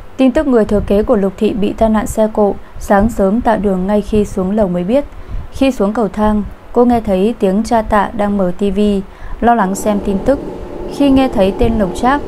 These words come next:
và vụ tai nạn xe cộ lướt qua, cô sừng sốt một chút, không để ý, trượt chân suýt ngã xuống cầu thang. May là dì quét dọn bên cạnh nhanh tay đỡ kịp.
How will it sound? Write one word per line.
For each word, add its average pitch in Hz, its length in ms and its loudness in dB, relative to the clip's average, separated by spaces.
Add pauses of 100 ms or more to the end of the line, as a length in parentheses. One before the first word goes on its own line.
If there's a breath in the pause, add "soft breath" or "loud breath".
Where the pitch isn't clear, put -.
(120)
và 180 300 2 (100)
vụ 202 140 2
tai 208 140 -2
nạn 202 220 -2
xe 208 240 0
cộ 196 140 0
lướt 247 280 0
qua, 202 300 2 (500 loud breath)
cô 220 220 4
sừng 185 260 -2
sốt 262 240 0
một 190 180 2
chút, 269 200 0 (240)
không 208 260 -2
để 190 200 0
ý, 190 280 0 (420 loud breath)
trượt 202 180 2
chân 208 260 0
suýt 254 220 -2
ngã 214 200 0
xuống 185 280 -2
cầu 196 220 0
thang. 196 320 -2 (600 loud breath)
May 254 180 4
là 214 260 0
dì 185 260 0
quét 262 200 -2
dọn 220 280 0
bên 202 140 -2
cạnh 190 320 -2
nhanh 196 180 -2
tay 190 180 -2
đỡ 190 200 -2
kịp. 180 180 0